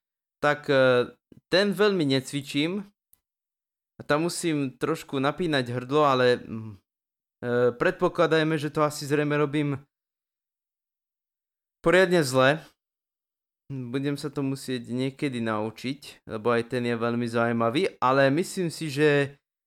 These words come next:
keď budete spievať ten západný, e, hrdelný spev, ten môže znieť o čosi krajšie.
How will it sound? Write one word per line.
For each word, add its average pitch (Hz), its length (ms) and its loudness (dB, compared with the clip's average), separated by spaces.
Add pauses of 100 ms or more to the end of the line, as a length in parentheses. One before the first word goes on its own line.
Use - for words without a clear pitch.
(180)
keď 135 240 2
budete 180 400 -4
spievať 160 480 -2
ten 127 240 0
západný, 135 720 0
e, - 240 -14 (240)
hrdelný 151 400 2
spev, 135 560 2 (240)
ten 151 480 0 (160)
môže 127 640 -2
znieť 127 560 -4
o 107 240 -4
čosi 113 400 -8
krajšie. 104 720 -6